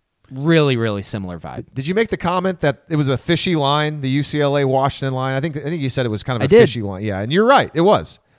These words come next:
Speaker 2: And boom, U C L A wins outright as a two and a half point. I think it actually went to three at some point as a three-point,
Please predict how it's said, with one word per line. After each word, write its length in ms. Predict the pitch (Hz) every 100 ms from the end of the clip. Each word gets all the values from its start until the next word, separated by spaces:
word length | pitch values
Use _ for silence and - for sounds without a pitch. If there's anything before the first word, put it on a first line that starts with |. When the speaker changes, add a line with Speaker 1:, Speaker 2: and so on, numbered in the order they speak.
| _ _ -
Speaker 2:
And 220 | 139 123 _ _
boom, 340 | 117 180 113 78 -
U 160 | 139 165
C 160 | 170
L 180 | 160 151
A 120 | 151
wins 240 | 139 135 123
outright 420 | 117 90 78 - _ _ _ _ _ _ _ _ _ _ _ -
as 120 | 131
a 60 |
two 180 | 131 151
and 80 | 135
a 40 |
half 240 | 127 123 -
point. 320 | 123 117 113 _ _ _
I 80 | 143
think 160 | 240 311
it 60 |
actually 200 | 214 196
went 100 | 190
to 80 | 131
three 320 | - 135 202
at 100 | 127
some 180 | - 107
point 300 | 95 92 90
as 140 | - 110
a 60 |
three-point, 520 | 107 143 - 120 113